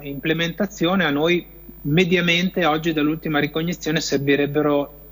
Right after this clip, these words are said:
circa cento anestesisti in regione Emilia Romagna. Eh, tant'è che anche le direzioni aziendali, come è successo a Bologna recentemente, si sono espresse con delle, eh, dei dati, eh, al-, che riguardavano la nostra attività.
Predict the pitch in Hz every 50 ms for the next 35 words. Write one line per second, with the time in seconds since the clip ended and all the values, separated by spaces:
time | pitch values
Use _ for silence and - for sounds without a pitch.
0 | - - - - - 165 160 - 165 156 - - 156 151 147 - 143 139 135 131
1 | 131 - - 139 131 131 135 127 123 - - - 131 120 - - - 135 127 131
2 | 120 117 135 127 127 127 127 123 123 120 120 120 120 120 113 110 113 117 113 110
3 | - - - - - - - - - - - 139 127 120 120 120 120 120 120 120
4 | 120 120 117 117 117 113 - 143 147 135 - 151 156 - 135 127 - - - 156
5 | 165 170 170 - - 147 139 139 139 143 139 139 135 - - - 165 160 156 151
6 | 147 139 135 135 135 135 147 151 165 175 156 143 143 151 175 180 170 160 143 -
7 | - - - - - - - - - - 135 139 135 123 - - 123 - 151 151
8 | 139 - - 131 127 135 135 147 156 156 151 139 131 135 - - - 147 143 -
9 | 196 190 165 135 135 147 143 - 139 - - - 123 - - 139 139 135 - -
10 | - 135 127 135 131 - - 151 139 - 131 127 127 131 135 127 123 123 120 120
11 | 117 113 - - - - - - - - - 131 123 117 117 117 117 117 139 147
12 | 143 147 131 123 127 127 - - 185 180 165 147 135 131 127 127 123 120 120 120
13 | 120 117 120 117 120 120 123 123 123 123 120 - 131 117 117 120 127 113 120 147
14 | 147 143 139 131 131 131 139 131 - - 135 143 - 175 185 196 190 - 143 131
15 | 143 151 147 139